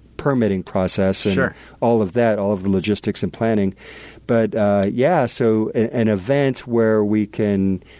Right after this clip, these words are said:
Speaker 1: do recreational paddling, but also a, a race. We wanna do an upriver and back paddleboard, canoe, and kayak race. So that's kind of the
Speaker 2: That'll be interesting.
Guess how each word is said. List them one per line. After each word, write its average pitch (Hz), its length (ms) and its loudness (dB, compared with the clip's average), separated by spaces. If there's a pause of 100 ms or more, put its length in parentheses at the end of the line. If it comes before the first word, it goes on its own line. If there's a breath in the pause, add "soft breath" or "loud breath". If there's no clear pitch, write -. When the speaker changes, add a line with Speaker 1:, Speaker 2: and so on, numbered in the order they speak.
(140 loud breath)
Speaker 1:
do 107 200 2
recreational 110 640 0
paddling, 131 500 0
but 107 100 -2
also 110 520 2
a, 95 500 0
a 104 80 0
race. 104 560 -2 (380 loud breath)
We 113 80 2
wanna 107 160 2
do 101 180 2
an 95 160 0
upriver 123 520 0
and 101 160 0
back 107 440 -2 (960 soft breath)
paddleboard, 104 600 0
canoe, 107 220 -2
and 95 80 -2
kayak 92 340 -4
race. 87 220 -6
So 101 180 -4
that's 101 220 -2
kind 110 220 0
of 92 80 0
the 95 80 0
Speaker 2:
That'll 87 500 0
be 101 200 0
interesting. 65 600 -6